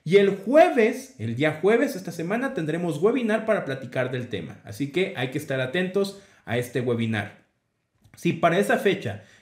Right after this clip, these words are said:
ya contamos con la validación de la autoridad federal, inmediatamente después se publicarán los resultados en mi muro y además se les notificará a quienes resulten beneficiados vía correo electrónico institucional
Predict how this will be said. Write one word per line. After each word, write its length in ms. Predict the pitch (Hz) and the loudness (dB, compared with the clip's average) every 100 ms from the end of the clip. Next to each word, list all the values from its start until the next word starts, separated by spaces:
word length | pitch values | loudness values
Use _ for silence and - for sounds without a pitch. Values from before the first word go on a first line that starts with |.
| _ | _
ya 160 | - - | 0 0
contamos 440 | 247 240 233 240 | 0 0 0 0
con 180 | 233 170 | -2 -2
la 100 | 131 | 0
validación 640 | 120 120 123 113 - 151 | 0 0 -2 -4 -4 -2
de 100 | 156 | 0
la 80 | 147 | 0
autoridad 460 | 117 113 110 110 117 | 0 -2 -2 -2 -4
federal, 580 | 151 151 202 247 - - | -2 0 0 0 -4 -6
inmediatamente 960 | 160 160 170 165 185 226 226 214 214 214 | 0 2 2 2 2 2 2 0 0 0
después 380 | 160 151 185 196 | 0 -2 -2 -2
se 80 | 214 | -2
publicarán 540 | 147 135 123 131 151 | -4 -4 0 0 0
los 140 | 170 | 0
resultados 540 | 139 127 120 143 147 147 | 0 -2 -4 0 0 0
en 100 | 120 | -4
mi 120 | 147 | -2
muro 400 | 202 247 262 - - - - | 0 2 2 0 -10 -18 2
y 100 | 190 | 4
además 440 | 262 262 233 240 | 6 4 2 2
se 80 | 233 | 2
les 160 | 202 165 | 0 0
notificará 540 | 156 156 156 147 147 | -4 -4 -4 -2 0
a 100 | 180 | -2
quienes 260 | 185 165 127 | -2 -2 -2
resulten 400 | 120 160 165 156 | -2 -4 -4 -2
beneficiados 640 | 139 131 135 180 190 165 | -2 -4 -4 -2 0 0
vía 200 | 147 - | -2 -2
correo 200 | 139 131 | -2 0
electrónico 500 | 131 131 139 143 156 | -2 -2 -4 -2 -2
institucional 1000 | 160 160 202 196 214 247 240 196 233 | -2 -2 -6 -4 -4 -2 0 0 0